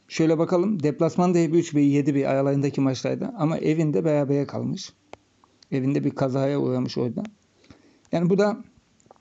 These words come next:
Hamburg gibi aslında. Muhtemelen toparlanacaktır bu maçla birlikte veya bu maçı çok rahat kazanacaktır. Deplasman biraz daha iyiymiş. Hatta az önce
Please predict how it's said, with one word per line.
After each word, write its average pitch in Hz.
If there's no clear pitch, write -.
Hamburg 185
gibi 143
aslında. 131
Muhtemelen 156
toparlanacaktır 151
bu 135
maçla 131
birlikte 120
veya 135
bu 147
maçı 147
çok 143
rahat 147
kazanacaktır. 143
Deplasman 196
biraz 175
daha 202
iyiymiş. 185
Hatta 165
az 170
önce 170